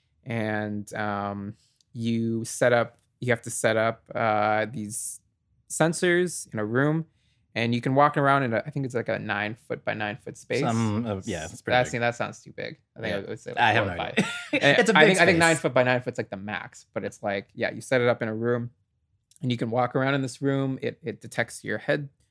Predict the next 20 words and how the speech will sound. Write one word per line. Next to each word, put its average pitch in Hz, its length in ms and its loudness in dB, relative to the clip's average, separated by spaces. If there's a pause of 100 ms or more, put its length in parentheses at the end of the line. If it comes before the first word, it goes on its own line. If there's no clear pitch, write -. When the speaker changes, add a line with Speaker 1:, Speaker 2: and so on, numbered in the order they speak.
(120)
Speaker 1:
movements, 135 420 2
it 107 140 -10
detects - 240 -6
your - 80 -8
hand 139 260 0
movements. 131 480 -2 (480)
Um, 101 520 -2
I've 113 80 -6
been 113 100 -8
playing 110 260 -4
this 107 100 -12
game 107 220 -6
at 104 80 -8
my 107 80 -12
friend's 120 680 -8
where 104 260 -4
you're, 101 240 -6
like, 107 160 -6
a 107 60 -6
gladiator 120 800 0